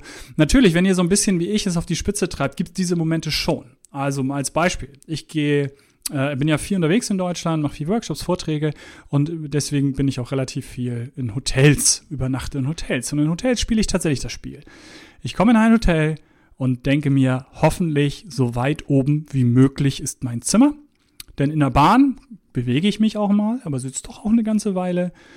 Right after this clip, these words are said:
Ich gucke, dass ich dann von der Bahn auch zum Hotel mir das so suche, ähm, äh, zwischen Seminarort, Bahnstation, wie auch immer, dass ich dann zu Fuß gehen kann viel oder gehe wirklich die Station früher, steige ich aus und so weiter. Das mache ich alles schon.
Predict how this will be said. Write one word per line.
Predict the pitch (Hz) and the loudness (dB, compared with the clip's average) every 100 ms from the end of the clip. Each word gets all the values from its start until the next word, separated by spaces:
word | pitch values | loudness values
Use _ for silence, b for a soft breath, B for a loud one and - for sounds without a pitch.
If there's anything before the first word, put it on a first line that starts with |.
| B | B
Ich | - 135 | -10 -2
gucke, | 165 160 | -2 0
dass | 143 139 | -2 -2
ich | |
dann | 135 123 | -4 -4
von | 123 | -6
der | 131 | -6
Bahn | 143 190 180 | -2 0 -2
auch | 131 | -4
zum | - 135 | -6 -6
Hotel | 127 196 208 | -4 -2 -2
mir | 175 | -2
das | 156 - | -2 -2
so | 165 160 | 0 0
suche, | 139 180 170 156 151 - | 0 -2 2 2 0 -4
ähm, | 143 139 139 139 139 147 | -4 -2 -2 -2 -4 -10
äh, | 147 143 | -8 -6
zwischen | 127 156 147 143 139 | -4 -4 -2 0 0
Seminarort, | 135 135 135 139 135 131 127 | 2 2 2 -2 -2 -6 -6
Bahnstation, | - 139 135 135 - 131 | -4 -2 -2 -6 -4 -4
wie | 135 165 | -4 -8
auch | 131 | -10
immer, | 165 143 135 | -2 -2 -2
dass | 131 | -6
ich | 135 | -8
dann | - 127 127 | -6 -4 -4
zu | 123 143 | -4 -2
Fuß | 240 262 | -2 0
gehen | 208 185 | -2 -2
kann | 180 170 | -2 -4
viel | 156 180 160 156 | -4 -4 -2 -2
oder | 143 135 | -2 -6
gehe | 139 220 | -4 -2
wirklich | 208 214 190 - | -2 -2 -6 -4
die | 185 | -6
Station | - 170 - 170 | -4 -4 -2 -4
früher, | 147 165 151 | -2 -2 -4
steige | - 139 127 | -2 -4 -2
ich | |
aus | 127 | -4
und | 185 | -4
so | 196 127 | -2 -4
weiter. | 123 | -6
Das | - | -2
mache | 196 | 0
ich | 135 | -2
alles | - | -8
schon. | - - | -12 -14